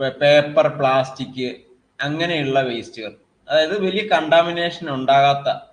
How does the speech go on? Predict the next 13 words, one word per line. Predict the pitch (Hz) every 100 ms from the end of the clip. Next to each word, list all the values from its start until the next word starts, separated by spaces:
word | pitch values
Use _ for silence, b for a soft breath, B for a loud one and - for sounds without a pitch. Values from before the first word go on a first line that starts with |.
| _ _ _ _ _ _ _ _ _ _ _ _ _
നമുക്ക് | 151 170 196 226
വലിയ | 202 190
പ്രശ്നങ്ങൾ | 196 151 151 160 165
ഇല്ലാത്ത | 135 131 135 139
വേസ്റ്റുകൾ, | 123 110 - 117 104 - _ _ _ _ -
പേപ്പർ, | 143 143 151
പ്ലാസ്റ്റിക് | 147 139 123 123 139 131 120
പോലുള്ള | 120 117 113 - -
വേസ്റ്റുകൾ | 117 107 - 113 98 _ _ _ _ _ _ _ _ _ _ _ _ 139
ജനറൽ | 147 185 214 233
വേസ്റ്റ് | 196 156 147 147
എന്ന് | 123
പറയാം. | 101 92 -